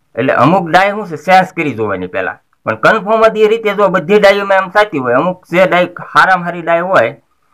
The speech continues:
ઈ પહેલા તમારે આ રીતે નિરીક્ષણ કરવાનું છે, બરોબર? right જી બી વશ્ય જ રહેશે. જો આઠે આઠ પહેલા આ રીતે ફેરવો અને બરોબર right વશ્ય રહેતી ને, કાં સાઈડમાં દર વખતે વહી જતી હોય, તો અમુક શું છે, વાસ કવરનું સેટિંગ ન હોય,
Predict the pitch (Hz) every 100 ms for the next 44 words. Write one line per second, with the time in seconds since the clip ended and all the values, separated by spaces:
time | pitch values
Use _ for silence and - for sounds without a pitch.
0 | _ 143 170 175 160 147 139 139 143 135
1 | 151 170 - 135 147 143 120 113 131 139
2 | 160 147 120 147 156 120 143 156 131 143
3 | - 180 156 160 160 160 156 _ _ _
4 | _ _ - 117 147 147 135 175 185 175
5 | - 170 160 160 175 151 170 190 143 131
6 | 131 175 160 143 139 165 156 165 - 170
7 | 180 180 135 139 131 160 170 160 151 180
8 | 170 - 165 185 170 120 110 104 104 135
9 | 147 147 190 190 190 131 151 - 170 160
10 | 143 117 156 - 110 104 92 90